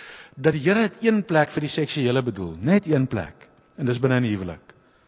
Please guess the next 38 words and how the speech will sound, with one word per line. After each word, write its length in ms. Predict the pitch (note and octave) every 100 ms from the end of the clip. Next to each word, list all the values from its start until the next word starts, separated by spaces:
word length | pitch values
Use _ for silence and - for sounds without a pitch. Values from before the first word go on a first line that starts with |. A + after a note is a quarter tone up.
| _ _
Binne 160 | C3 B2
'n 240 | B2 A2+
lewenslange 640 | D#3 G#3 G3+ E3 D#3 C#3+ C#3
kommitment 640 | C3+ B2 A2+ A#2+ A2+ A2 - _ _
van 200 | - A#2+
twee 240 | G2+ B2+ A#2
mense 320 | G#2+ G#2 -
aan 100 | G#2+
mekaar 400 | G2+ - E2+ E2+ - _ _ _ -
is 160 | C#3+ -
God 200 | A2+ -
se 80 |
plek 360 | - F#2 D#2+ _ _ _ _ _ _ _ _ _ -
vir 80 | B2+
die 160 | G#2 F#2+
huwelik. 380 | F2+ E2+ - _ - - - -
En 140 | C3+ -
God 280 | - C4+ C4+
het 120 | -
vir 100 | G#3
ons 140 | G3
'n 80 | D#3 -
oorvloed 520 | C4+ D4+ C4 - F#3+ C3+
bedoel 320 | C3+ C3+ C3+
en 60 |
hy 100 | C3
sê 220 | B2+ B3 A3
vir 180 | -
hulle 140 | F3 B2+
hierso, 480 | C3 F3 - G2+ G2+ - - - _
julle, 220 | - F#3+ - - - - _ _ - - -
as 160 | - G#3
jy 80 | G#3+
God 240 | - A#3
se 120 | -
oorvloed 400 | G#3 G#3+ - G#3
wil 120 | F#3 F#3
ken, 300 | E3 G2+